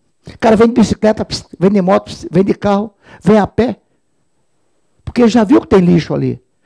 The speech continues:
Se tem alguma coisa ali, ó, já tem umas caixinhas, ó, bota mais outras. Vai botando mais outras e assim vai.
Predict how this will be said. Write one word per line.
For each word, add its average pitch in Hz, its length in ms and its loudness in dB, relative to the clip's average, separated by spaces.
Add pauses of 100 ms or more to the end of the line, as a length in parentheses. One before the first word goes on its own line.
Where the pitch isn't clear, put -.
(160)
Se 226 220 2
tem 311 140 2
alguma 320 280 2
coisa 233 240 2
ali, 247 100 4
ó, 254 200 -4 (400)
já 233 100 -6
tem 370 120 -4
umas 262 160 0
caixinhas, 220 400 0
ó, 180 80 0
bota 220 240 -2
mais 285 240 -4
outras. 185 460 -4 (140)
Vai 196 100 2
botando 233 340 0
mais 247 240 -2
outras 180 360 -2
e 156 60 0
assim 208 260 -6
vai. 113 300 -8